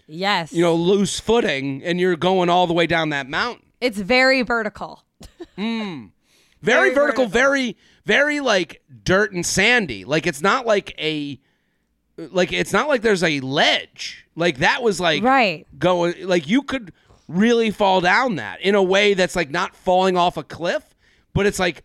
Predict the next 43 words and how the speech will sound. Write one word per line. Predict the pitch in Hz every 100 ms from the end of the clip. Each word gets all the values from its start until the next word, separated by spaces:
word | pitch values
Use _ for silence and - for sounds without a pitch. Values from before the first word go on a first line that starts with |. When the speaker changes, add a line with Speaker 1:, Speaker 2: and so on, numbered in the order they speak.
| _ _ 143
Speaker 2:
rolling | 180 220 208 196 180
down | 180 175 160
a |
mountain. | 151 202 202 95 _ _ -
Speaker 1:
Mm-hmm. | 214 190
Speaker 2:
I, | 285
I, |
I, | 233 302 320 294 262 277 254 208 214 254
I |
got | 285 302 254
nervous | 226 233 233 214 -
for | - 208 196
them. | 175 175
Like, | 165
like, | 180
even | 247 285 269
the |
camera | 240 190 214 202 175
guys, | 135 95 104
I | 160
was | 175
like, | 175
"This | 190 190
is | 196
too | - 185
much." | 147 127 -
Speaker 1:
Oh, | 262 302
yeah, | 359 415
I | 359
even | 330 349
forgot | 320 294 349
about | 330 294
the | 262
camera | - 359 330 277
crew. | - 170 - _ _ _ _ _ -
There's | 330
a | 320
whole | 269 339
camera | - 349 370 359
crew | 285
Speaker 2:
Right. | 330 -
Speaker 1:
up | 85
there. | 151 156